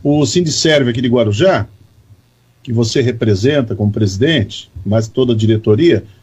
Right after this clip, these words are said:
vocês estão aí atuando pra, pra lutar por mais de seis mil, né?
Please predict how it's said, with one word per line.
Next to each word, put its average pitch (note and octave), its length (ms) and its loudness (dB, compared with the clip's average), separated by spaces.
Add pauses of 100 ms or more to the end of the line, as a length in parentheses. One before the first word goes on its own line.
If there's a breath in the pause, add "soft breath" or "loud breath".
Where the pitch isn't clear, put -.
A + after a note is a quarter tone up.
(200 soft breath)
vocês D#3+ 280 0
estão D#3 260 0
aí D3 160 2
atuando D#3 500 2
pra, D3 680 4 (600)
pra C#3+ 140 0
lutar D3+ 340 0
por E3 220 0
mais E3 320 2
de D#3 60 -12
seis E3+ 260 0
mil, B2+ 260 2
né? F#3+ 180 -2